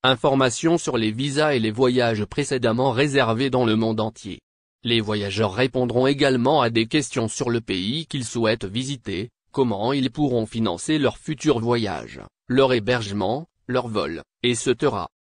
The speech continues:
Comment faire une demande de visa Schengen en ligne ? On ne sait toujours pas dans quelle mesure les voyageurs seront tenus de fournir des preuves pour chacune de ces informations. Cependant,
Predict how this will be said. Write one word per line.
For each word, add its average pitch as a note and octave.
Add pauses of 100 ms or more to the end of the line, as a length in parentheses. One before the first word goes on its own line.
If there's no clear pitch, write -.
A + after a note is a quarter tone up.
(140)
Comment C#3
faire A2+
une G#2+
demande C3+
de G#2+
visa A#2+
Schengen A#2+
en B2
ligne ? E2+ (440)
On B2+
ne A#2+
sait C3
toujours C#3+
pas D3
dans C3
quelle D3
mesure A2 (180)
les A#2
voyageurs A2
seront A2
tenus B2
de C3
fournir D3+
des A#2
preuves C#3
pour D#3+
chacune D#3
de B2
ces A#2+
informations. C3+ (480)
Cependant, B2